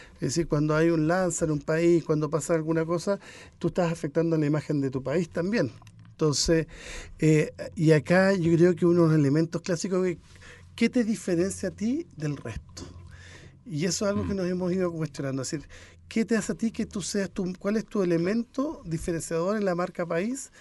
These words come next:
Speaker 1: Porque, claro, puede ser que tengamos un vino que es exquisito,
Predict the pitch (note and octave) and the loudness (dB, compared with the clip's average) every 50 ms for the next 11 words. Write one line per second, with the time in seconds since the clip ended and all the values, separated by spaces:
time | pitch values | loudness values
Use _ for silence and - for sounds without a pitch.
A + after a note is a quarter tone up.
0 | - - - - - - _ _ - E3+ D3+ - F#3+ D#3+ - B3 D4 C4+ F3+ C#3 | -20 -20 -20 -20 -20 -20 _ _ -4 -4 -2 -4 -8 -6 -4 -2 0 0 0 -2
1 | B2 - - - - F3 F#3+ F#3 E3 G3+ G3 E3+ F#3+ E3+ F3+ E3+ E3 E3+ F3+ F#3+ | -2 -6 -8 -4 0 0 0 0 0 -2 -4 -4 -2 -2 0 0 0 0 0 0
2 | G3 F#3+ E3+ F#3 E3+ D#3+ D3+ E3+ F#3 G3+ G3+ G3+ A3 A#3+ D4+ - - - - - | 2 2 2 2 2 0 0 0 0 2 2 2 0 0 -2 -6 -10 -14 -12 -8
3 | - - C3 C#3+ C3+ - - D3+ A#2+ - - F#3+ F3 - - G3 A#3 B3 | -4 -2 -2 -2 -2 -2 -4 -6 -4 -2 -2 -2 -2 -2 -4 -6 -6 -6